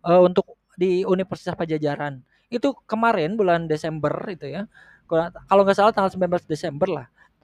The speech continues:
itu secara resmi pemerintah Kabupaten Bandung memberikan hibah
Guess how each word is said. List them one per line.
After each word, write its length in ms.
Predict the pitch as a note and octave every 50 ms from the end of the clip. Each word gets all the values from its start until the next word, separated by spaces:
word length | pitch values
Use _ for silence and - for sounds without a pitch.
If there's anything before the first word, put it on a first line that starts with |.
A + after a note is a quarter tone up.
| _ -
itu 600 | G3 - _ - C4 C4 B3+ B3+ B3+ B3+ B3 - -
secara 480 | - - F3+ - G3 F#3 F#3+ F#3+ F#3
resmi 480 | F3+ - _ - G3 G#3+ A3+ A#3+ A#3 A3
pemerintah 400 | G#3 - F#3+ F#3 F3+ F3 G3+ -
Kabupaten 300 | F#3 F3+ F3+ F3+ F3+ E3
Bandung 340 | D3+ C#3 C#3+ D#3 F3 G3 G3
memberikan 320 | F3 E3+ E3 D#3+ F3 D#3
hibah 380 | D3+ D#3+ G3 F3+ E3 F3+ D3+